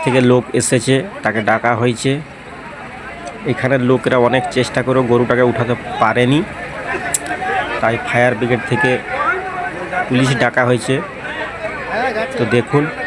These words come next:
কিভাবে গরুটা তোলা হয়। সবাই চিন্তার মধ্যে আছে গরুটা কিভাবে উঠবে। এক দেড় ঘন্টা হয়ে গেল গরুটা নিচেই আছে। আর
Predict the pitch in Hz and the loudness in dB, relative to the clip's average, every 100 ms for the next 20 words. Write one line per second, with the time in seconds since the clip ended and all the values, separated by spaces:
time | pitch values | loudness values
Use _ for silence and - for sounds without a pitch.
0 | - 127 117 123 127 262 320 330 320 113 | -2 2 2 2 2 2 4 4 4 4
1 | 120 120 165 117 - - - - - 240 | 2 4 4 2 0 -12 -12 -10 -6 -6
2 | 254 262 233 262 247 - - - 220 285 | -6 -6 -6 -6 -8 -10 -14 -12 -8 -8
3 | 302 320 339 - 123 123 107 131 147 - | -8 -8 -8 -2 4 4 4 -2 -4 -12
4 | - - - 240 302 294 240 254 277 - | -14 -14 -12 -10 -10 -10 -12 -12 -12 -12
5 | 233 - - - - - 123 123 131 - | -12 -14 -14 -16 -14 -4 2 2 2 -4
6 | - - 131 127 123 123 113 131 123 131 | -12 0 0 2 2 2 2 2 2 2
7 | 120 120 123 127 113 120 123 117 135 151 | 4 4 2 0 2 4 4 4 2 0
8 | - - - - - - - 855 880 932 | -4 -4 -4 -4 -6 -6 -4 -4 -6 -6
9 | 960 - - - - - - - 123 117 | -8 -10 -12 -10 -10 -8 -6 0 0 2
10 | 135 139 120 - - - 131 143 131 135 | 2 2 0 -4 -4 -2 2 2 4 4
11 | 135 123 123 123 120 120 127 123 117 143 | 4 4 4 4 2 2 4 4 4 0
12 | 151 - - - - - 277 247 - - | -2 -6 -12 -12 -12 -8 -8 -8 -10 -12
13 | - - - - - 120 113 | -12 -12 -12 -10 0 4 6